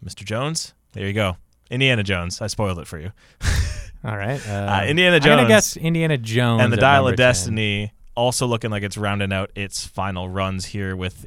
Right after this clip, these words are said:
Speaker 1: a just under nine hundred thousand dollars this weekend, which brings its total gross to three seventy million worldwide. Still not making much money back, but you know what? They announced its digital release date is in two weeks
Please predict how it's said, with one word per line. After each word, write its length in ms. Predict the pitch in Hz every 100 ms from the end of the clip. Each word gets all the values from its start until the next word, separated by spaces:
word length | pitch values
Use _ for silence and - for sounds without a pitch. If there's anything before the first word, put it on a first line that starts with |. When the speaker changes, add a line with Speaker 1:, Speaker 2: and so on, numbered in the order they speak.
| -
Speaker 1:
a 420 | 95 92 92 92
just 380 | 98 101 113 -
under 640 | 101 104 104 98 92 92 90
nine 400 | 98 95 90 90
hundred 600 | 90 - 98 95 92 92
thousand 560 | 90 - 90 87 92 90
dollars 320 | 90 90 90
this 160 | 92 -
weekend, 480 | 98 92 95 95 95
which 220 | 90 -
brings 240 | 127 175 180
its 120 | -
total 400 | - 156 160 156
gross 520 | 123 127 208 - - _ _ _ _ -
to 120 | 127
three 340 | - 120 131
seventy 680 | 139 - 107 107 101 104 104 -
million 520 | 101 95 92 92 92 90
worldwide. 920 | - 90 90 90 90 87 90 85 85 - - - - - -
Still 440 | - - - 214
not 240 | 165 113 -
making 380 | 95 92 95 90
much 280 | 87 - -
money 340 | 85 82 85
back, 420 | 82 76 - - -
but 160 | 80 - - - - -
you 60 |
know 80 | 127
what? 160 | 135 -
They 80 | 120
announced 300 | 120 110 110
its 120 | 110
digital 340 | - 117 117 110
release 320 | 104 110 -
date 260 | 104 107
is 200 | 85 92
in 80 | 90
two 160 | 90 95
weeks 400 | 107 - -